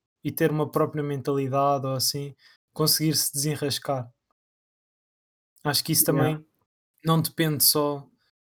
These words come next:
Speaker 1: das bases, mas sim da forma, porque imagina, tu podes ter, eh, as melhores bases, os teus pais podem dar tudo, tipo,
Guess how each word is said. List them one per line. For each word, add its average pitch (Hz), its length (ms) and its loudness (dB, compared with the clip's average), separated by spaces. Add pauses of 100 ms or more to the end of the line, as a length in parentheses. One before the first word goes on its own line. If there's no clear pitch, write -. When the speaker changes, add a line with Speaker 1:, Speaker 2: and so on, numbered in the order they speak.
(140)
Speaker 1:
das 135 260 0
bases, 143 500 0
mas 139 220 -4
sim 143 460 -2 (300)
da 151 140 2
forma, 151 360 0 (340)
porque - 200 -4
imagina, 220 320 6
tu 156 120 -6
podes 180 280 2
ter, 175 260 2
eh, 156 260 0 (400)
as 156 200 4
melhores 160 300 2
bases, 151 380 2
os - 100 -10
teus 135 180 -4
pais 135 240 0
podem 143 440 0
dar 151 140 4 (340)
tudo, 165 260 0 (140)
tipo, 131 520 -10